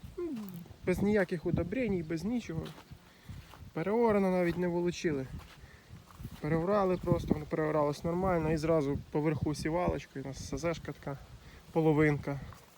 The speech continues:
Половинка С З, С З шки. І зразу посіяли. І ще, здається, е,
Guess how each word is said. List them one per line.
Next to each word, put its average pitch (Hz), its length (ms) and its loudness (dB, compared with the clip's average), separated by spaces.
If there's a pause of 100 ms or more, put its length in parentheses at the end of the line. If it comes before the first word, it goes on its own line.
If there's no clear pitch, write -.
(1000)
Половинка 151 480 0
С 175 160 -8
З, 233 260 -6
С 190 160 -6
З 214 200 -4
шки. - 220 -12 (1120)
І 196 180 -4
зразу 156 460 -2 (220)
посіяли. 214 680 -6 (680)
І 180 80 -2
ще, 214 340 0
здається, 190 520 2 (1160)
е, 143 380 -4